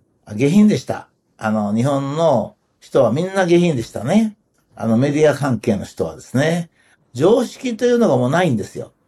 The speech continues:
人に対する礼儀とか、きちっとした品の良さとか、そういうのはないんですね。それないのはね、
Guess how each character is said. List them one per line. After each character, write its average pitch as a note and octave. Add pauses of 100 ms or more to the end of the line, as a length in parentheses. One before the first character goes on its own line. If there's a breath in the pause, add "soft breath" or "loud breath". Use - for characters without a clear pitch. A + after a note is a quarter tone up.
(120)
人 E3+
に E3
対 D3
す C#3
る A#2
礼 B2
儀 B2
と G#2
か、 G#2+ (420)
き -
ち -
っ -
と F3+
し -
た C#3
品 C3+
の C3
良 B2+
さ A#2+
と -
か、 - (400)
そ -
う B3
い B3
う -
の G#3
は D3
な D3+
い C3
ん A2
で -
す -
ね。 D3+
そ D#3
れ F3+
な A3
い B3+
の G3
は A#2+
ね、 A#2+